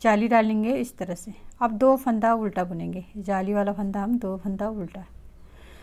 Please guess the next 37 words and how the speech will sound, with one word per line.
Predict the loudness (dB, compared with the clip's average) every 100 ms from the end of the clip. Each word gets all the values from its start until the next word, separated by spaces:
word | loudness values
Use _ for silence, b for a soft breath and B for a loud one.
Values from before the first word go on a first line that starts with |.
| b
अब | 2 6
इन्हीं | 6 6
फंदों | 6 6
को | 6
हम | 6
बार | 8 6
बार | 6 2
रिपीट | 2 -2
करनी | 0 0 -2
है। | -4 -6 B B B B B 2
आज | 4
इस | 4
को | 0 -2
छोड़कर | 2 2 2 2
यहाँ | 0
से | 0 -2
स्टार्ट | 0 0 2
हुआ | 2
है | 2
रिपीट | 2 -2
पैटर्न, | 2 0 2
आपको | 0 0 -4
रिपीट | -4 -2
करनी | 0 0
है। |
एक | -2
फंदा | -2 -2 -2
सीधा, | -4 0 0 0 -6 -2
चार | 2 2
फंदा | 2 0
उल्टा, | 0 0 0 0
दो, | 0 0 0
चार, | -2 0 0 -2
फिर | -4 -4
दो | -4
काई | -2 -2
करेंगे, | 0 0 0 0 0 -2